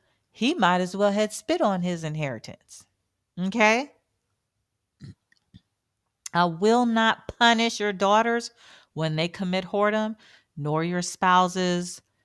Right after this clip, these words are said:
even your spouses, Father, "when they commit adultery, for themselves are separated with whores."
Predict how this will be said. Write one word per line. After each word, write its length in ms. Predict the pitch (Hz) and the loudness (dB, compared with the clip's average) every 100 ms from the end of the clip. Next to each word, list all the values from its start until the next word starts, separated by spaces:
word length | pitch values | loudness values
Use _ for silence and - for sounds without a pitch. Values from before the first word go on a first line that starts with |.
| _ _ _ | _ _ _
even 340 | 175 185 160 | -10 -8 -8
your 160 | 143 139 | -8 -10
spouses, 680 | - - 156 156 143 156 - | -12 -14 -10 -8 -10 -10 -12
Father, 500 | - 143 131 - 190 _ | -12 -16 -16 -18 -20 _
"when 300 | 170 170 165 | -2 -2 0
they 160 | 185 185 | -2 -2
commit 420 | - 190 196 190 | -4 -2 0 0
adultery, 880 | 175 185 185 214 - 185 151 - - _ _ _ | 0 4 6 6 0 -6 -6 -8 -16 _ _ _
for 240 | _ 185 175 | _ 0 2
themselves 880 | 180 190 196 - 233 226 226 220 - | 4 2 0 0 6 8 8 4 2
are 200 | 185 175 | 2 2
separated 720 | - 226 220 220 202 208 196 | -2 2 2 2 -2 0 0
with 220 | 180 185 | -2 -4
whores." 560 | - 220 202 165 147 | -2 0 2 0 -2